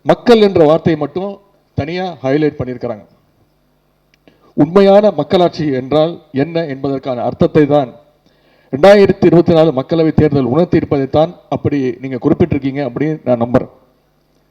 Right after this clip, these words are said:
இந்த புத்தகத்தை வெளியிட என்னை அழைத்திருக்கிறாங்க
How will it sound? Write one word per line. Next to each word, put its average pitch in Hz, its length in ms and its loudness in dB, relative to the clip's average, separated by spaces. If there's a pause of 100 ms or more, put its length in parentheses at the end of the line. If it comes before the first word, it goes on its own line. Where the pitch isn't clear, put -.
(1080)
இந்த 165 160 4
புத்தகத்தை 196 460 4
வெளியிட 160 320 0 (1080)
என்னை 147 260 -4
அழைத்திருக்கிறாங்க 135 720 -6